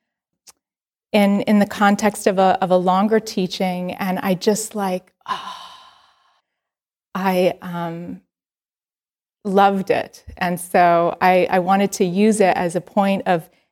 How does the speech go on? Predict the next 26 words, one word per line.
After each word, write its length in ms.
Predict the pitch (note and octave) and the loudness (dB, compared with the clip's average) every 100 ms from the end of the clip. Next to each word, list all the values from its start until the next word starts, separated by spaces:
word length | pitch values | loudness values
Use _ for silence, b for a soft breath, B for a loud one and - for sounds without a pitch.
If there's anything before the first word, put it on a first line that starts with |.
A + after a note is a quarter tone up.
| - | -2
entering 640 | G#3+ A#3 A#3 G3 F3+ F3 | 0 2 2 0 -2 -4
and 260 | - F3+ F#3 | -6 -6 -6
continuing 840 | F#3+ F#3 - G3 G3 F#3 F3 F3 _ _ _ _ _ _ | -8 -6 -4 -2 0 -2 -4 -8 _ _ _ _ _ _
some 240 | - F#3 | -10 -8
of 160 | F3+ F3 | -8 -8
the, 260 | F3+ F3 | -8 -8
the 140 | F#3+ F3+ | -6 -6
work 280 | E3 E3+ - | -6 -8 -10
that 140 | - | -10
we've 160 | F3+ E3+ | -10 -10
been 140 | F3 | -10
doing 260 | F3 F3 E3+ | -10 -10 -12
together 600 | - E3+ E3+ E3+ E3 - _ _ _ - | -10 -8 -8 -10 -16 -20 _ _ _ -10
this 480 | E3 - - - _ | -10 -12 -20 -20 _
weekend 680 | - E3+ E3+ F3 E3 E3+ - - | -16 -14 -14 -16 -18 -20 -16 -4
and 320 | F#3+ F#3+ F#3 - | -2 -2 -6 -8
this 260 | F#3 G#3 - | -6 -6 -2
lifetime. 680 | F3 E3+ - F#3+ E3+ F3 C4+ | -2 -2 -8 -10 -4 0 0
<laughs> 80 | - - _ _ _ _ _ _ _ _ _ _ - B B B B B B B - | 0 -18 _ _ _ _ _ _ _ _ _ _ -10 B B B B B B B 0
So, 460 | C#4 G#3 G3 G3 - | 4 4 4 2 0
um, 500 | F#3+ F#3 F3+ F#3 F#3+ - _ _ _ _ - | -2 0 0 -4 -8 -14 _ _ _ _ 0
this 200 | A3 B3 | 2 2
is 380 | G#3+ G3 - - _ | 2 0 -8 -16 _
from 340 | - G3 F#3+ | 0 2 2
Master 380 | F#3 F#3+ - F#3+ | 0 -2 -4 -8
Guishan. 720 | E3 F3 F#3 - D#3 D3+ G3+ | -8 -8 -6 -6 -6 -6 -10